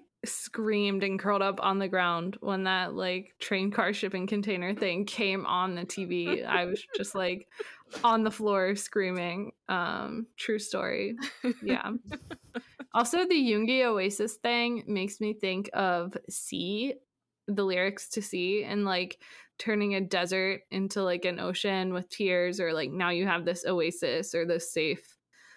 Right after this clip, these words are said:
Speaker 1: flowery space in the desert. And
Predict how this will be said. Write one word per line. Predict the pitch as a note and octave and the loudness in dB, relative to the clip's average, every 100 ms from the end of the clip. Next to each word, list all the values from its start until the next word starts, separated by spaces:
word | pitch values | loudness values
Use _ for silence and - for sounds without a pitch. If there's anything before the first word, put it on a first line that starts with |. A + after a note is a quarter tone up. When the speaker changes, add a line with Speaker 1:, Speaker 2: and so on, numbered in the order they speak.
| _ | _
Speaker 1:
flowery | - - E3 D#3+ D#3+ D#3+ E3+ | -6 2 2 4 2 0 -2
space | - - - - | -2 -2 -2 -2
in | E3 | -2
the | E3+ E3 | -2 0
desert. | D#3 D#3 E3 F3 F3 - - | -2 0 0 0 -2 -6 -6
And | F3 - | -4 -4